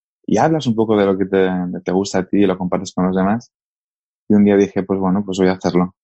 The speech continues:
Y empecé, empecé a hacer algunos vídeos y le cogí el gustillo, la verdad. Es, forma parte de mi pasión ahora.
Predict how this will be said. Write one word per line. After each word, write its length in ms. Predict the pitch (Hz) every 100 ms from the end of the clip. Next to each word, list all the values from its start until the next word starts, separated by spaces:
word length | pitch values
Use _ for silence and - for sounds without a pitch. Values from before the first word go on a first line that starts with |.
| _
Y 140 | 113
empecé, 320 | 101 95 - 92 127 147
empecé 380 | 92 90 90 87
a 20 |
hacer 200 | - 90
algunos 360 | 87 87 90 87
vídeos 500 | 95 101 117 123 -
y 60 |
le 680 | 90 87 85 82 - - 85
cogí 180 | - -
el 60 | 92
gustillo, 380 | 90 - 90 98
la 100 | 90
verdad. 260 | 85 87 101 _ _ _ _ - - -
Es, 280 | - - - _ _
forma 160 | - 90
parte 260 | 92 -
de 60 | 90
mi 100 | 90
pasión 380 | - - 92 92
ahora. 260 | 87 87